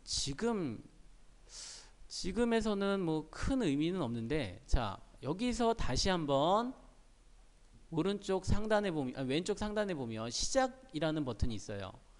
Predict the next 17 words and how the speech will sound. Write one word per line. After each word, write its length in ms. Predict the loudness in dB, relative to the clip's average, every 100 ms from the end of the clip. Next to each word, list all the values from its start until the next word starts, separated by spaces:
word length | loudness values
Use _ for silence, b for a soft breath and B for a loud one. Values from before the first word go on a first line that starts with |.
| B B
자, 140 | B 6
윈도우 540 | 6 6 6 6 8
여기 180 | 6 4
밑에 320 | 0 10 12
있는 160 | 12 6
시작 240 | 4 4
말고요. 680 | 4 4 8 8 8 6 -2 -8 -20 -20 -20 -20 -20 -20 -20 -10 -6
응? 200 | -6 0
여기 240 | 2 2
밑에 240 | 0 2 2
있는 140 | 4
시작 200 | 2 2
말고 500 | 2 2 6 6 6
위쪽에 560 | 2 -4 0 2 4 4
시작이라는 520 | 4 4 2 2 0
버튼이 260 | -2 -4 -6
있죠. 360 | -2 -2 -2